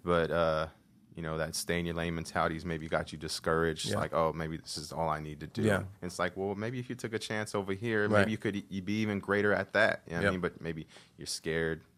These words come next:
Speaker 1: People
Speaker 2: Yep.
Speaker 1: have knocked you down for it. Yeah.
Speaker 2: One, I think, too, I've been, um, one of the conversations I've been having with people a lot is, like, how in, uh, in our society, we're, we're really addicts to comfort. Like, we like comfort.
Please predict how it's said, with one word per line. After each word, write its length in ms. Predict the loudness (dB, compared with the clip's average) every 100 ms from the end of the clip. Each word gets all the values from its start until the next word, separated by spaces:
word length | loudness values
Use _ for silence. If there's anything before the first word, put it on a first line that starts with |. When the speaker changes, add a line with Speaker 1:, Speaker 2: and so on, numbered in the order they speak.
| _
Speaker 1:
People 240 | -4 -2
Speaker 2:
Yep. 80 | -2
Speaker 1:
have 100 | -4
knocked 280 | -2 -2 -2
you 60 | -4
down 260 | 0 0
for 340 | -2 -2 2 2
it. 160 | 0 -6 _ _ _ _ -18
Yeah. 100 | -16 -16 _ 2
Speaker 2:
One, 120 | 6
I 60 | 8
think, 440 | 8 6 0 0
too, 340 | 6 10 10 10
I've 180 | 8 6
been, 280 | 6 4
um, 460 | 6 6 6 4 -2 -10 -14 2
one 120 | 2
of 40 | 4
the 60 |
conversations 420 | 2 0 2 2
I've 80 | 2
been 100 | 0
having 140 | 0 0
with 80 | 0
people 180 | 2
a 20 | 4
lot 220 | 4 2
is, 100 | 0
like, 160 | -4
how 500 | -2 4 8 8 6 0 -12 -20 -20 -20 -20 -20 _ _ _ 4
in, 240 | 6 6 4
uh, 280 | 6 6 4
in 120 | 6
our 120 | 6
society, 580 | 4 2 4 6 6 2
we're, 320 | 2 4 4
we're 300 | 2 2 4
really 640 | 4 6 6 4 2 0 -6 _
addicts 440 | 4 4 2 -2
to 120 | -4 -4
comfort. 600 | 0 0 0 0 -4 -4 -16 _
Like, 220 | 0 2
we 140 | 2 2
like 540 | 4 6 6 6 -2 -4
comfort. 500 | 2 2 0 -6